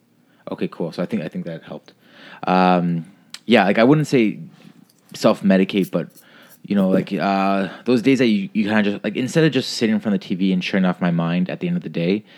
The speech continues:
I've always got these, like, things flying through my head. So I, I find now catching a buzz and just, you know, dimming the lights in my head so I, I'm not constantly stressing about,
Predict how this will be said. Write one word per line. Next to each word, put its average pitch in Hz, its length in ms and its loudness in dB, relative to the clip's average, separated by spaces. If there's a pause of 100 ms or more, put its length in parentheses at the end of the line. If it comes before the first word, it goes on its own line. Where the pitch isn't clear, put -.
(540)
I've 92 180 -2
always 101 180 2
got 95 120 0
these, 90 180 -2
like, 87 160 -2
things 95 420 -2
flying 92 320 -4
through 87 120 -8
my 87 100 -2
head. 82 320 -6 (380)
So 110 300 4
I, 85 220 2
I 113 40 0
find 127 260 2
now 98 160 4
catching 101 340 -2
a 92 40 2
buzz 87 400 -2
and 90 160 -2
just, - 340 -6 (1000)
you 107 100 2
know, 95 100 6
dimming 101 300 4
the 95 100 2
lights 90 320 0
in 95 100 -4
my 85 120 -2
head 92 280 -4
so 98 120 -2
I, 87 140 -4
I'm 87 100 -6
not 87 220 -4 (280)
constantly 98 520 -2
stressing - 380 -2
about, 85 360 -2